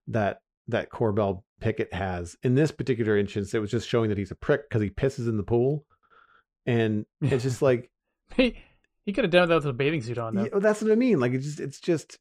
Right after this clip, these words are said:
Speaker 1: I mean, she gets grossed out by it. She's sitting on the edge of the pool talking to him, and she's dangling her feet in the pool. And she's like, "Are you peeing in the pool?" And he's like, "It's my pool, isn't it?" It's like, but ju-, this is just,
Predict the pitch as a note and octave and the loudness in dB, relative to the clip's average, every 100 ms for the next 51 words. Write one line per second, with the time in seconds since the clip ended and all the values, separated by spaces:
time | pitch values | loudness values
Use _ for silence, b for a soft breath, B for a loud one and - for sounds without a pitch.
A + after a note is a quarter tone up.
0 | - D3 C3+ - E3+ D3+ - C3+ A#2 C3 | 2 4 2 2 2 2 2 0 4 4
1 | C3+ G#2+ G#2 - C#3 A#2+ C3 A#2+ G#2+ G#2+ | 4 2 0 -2 -4 0 0 2 2 0
2 | G#2+ G#2 G#2 F#2+ A2 G#2+ G#2+ G2+ F2+ F#2 | 0 -2 -2 -2 0 -2 -2 -6 -6 -4
3 | F#2+ F2 G2 F#2 F#2+ G#2 G2 F2 - G2 | -6 -6 -6 -4 -2 -2 -2 -4 -6 -6
4 | G2 F2 F2+ F2 F#2+ A#2+ A#2+ - F#3+ B3 | -6 -10 -8 -8 -6 -6 -6 -4 -4 -4
5 | - A2 G2 F2+ E2+ - E2 E2+ F#2+ F#2+ | -4 -6 -4 -6 -8 -10 -8 -6 -6 -6
6 | E2 D2+ D#2 F#2 F2+ B2 A#2+ F2+ E2 G2 | -6 -6 -6 -6 -2 0 0 0 -4 -6
7 | A#2 A#2 A#2+ - G#3 G3+ _ _ A#3 F#3 | -6 -6 -6 -8 -10 -12 _ _ -10 -8
8 | D#3+ A#2+ G2+ - | -4 -4 -4 -10